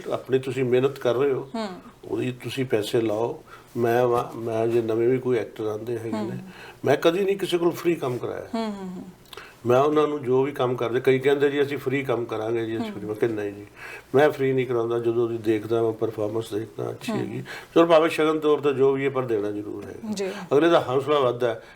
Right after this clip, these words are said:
Speaker 1: ਵੀ ਚਲੋ ਠੀਕ ਹੈ ਜੀ, ਅਸੀਂ
Speaker 2: ਹੂੰ।
Speaker 1: ਕੰਮ ਕਰ ਸਕਦੇ ਹਾਂ।
Speaker 2: ਹੂੰ, ਬਿਲਕੁਲ।
Speaker 1: ਸੋ ਇਹ ਚੀਜ਼ ਹੈਗੀ।
Speaker 2: ਜੀ। ਤੇ ਨਾਲੇ ਤੁਹਾਡੀ ਜੇ ਫੈਮਿਲੀ ਦੀ ਗੱਲ ਕਰਦੇ ਹਾਂ, ਜਿਵੇਂ ਤੁਸੀਂ ਦੱਸਿਆ ਕਿ ਤੁਹਾਡੇ ਬੇਟੇ ਵੀ ਨੇ,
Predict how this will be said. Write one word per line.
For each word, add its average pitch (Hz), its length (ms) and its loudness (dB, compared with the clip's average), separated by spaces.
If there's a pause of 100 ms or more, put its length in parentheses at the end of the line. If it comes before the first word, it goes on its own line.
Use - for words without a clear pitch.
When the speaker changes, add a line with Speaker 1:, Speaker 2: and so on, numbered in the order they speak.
(160)
Speaker 1:
ਵੀ 117 80 -4
ਚਲੋ 113 240 0
ਠੀਕ 113 320 -6
ਹੈ 113 40 -4
ਜੀ, 110 180 -8
ਅਸੀਂ 226 100 -6
Speaker 2:
ਹੂੰ। 104 80 -4
Speaker 1:
ਕੰਮ 101 200 -8
ਕਰ - 120 -12
ਸਕਦੇ - 360 -18
ਹਾਂ। - 340 -12
Speaker 2:
ਹੂੰ, 196 160 -6
ਬਿਲਕੁਲ। 185 240 -8
Speaker 1:
ਸੋ 143 160 0
ਇਹ 131 140 -2
ਚੀਜ਼ 104 260 -10
ਹੈਗੀ। - 400 -12
Speaker 2:
ਜੀ। 185 240 -6 (400)
ਤੇ 254 120 6
ਨਾਲੇ 262 220 2
ਤੁਹਾਡੀ 254 360 2
ਜੇ 262 120 -4
ਫੈਮਿਲੀ 214 380 -2
ਦੀ 214 160 -6
ਗੱਲ 202 160 -2
ਕਰਦੇ 202 260 -6
ਹਾਂ, 214 80 -6
ਜਿਵੇਂ 214 160 -4
ਤੁਸੀਂ 214 220 -10
ਦੱਸਿਆ 208 260 -2
ਕਿ 220 100 0
ਤੁਹਾਡੇ 220 340 0
ਬੇਟੇ 202 340 0
ਵੀ 240 140 -2
ਨੇ, 233 160 -2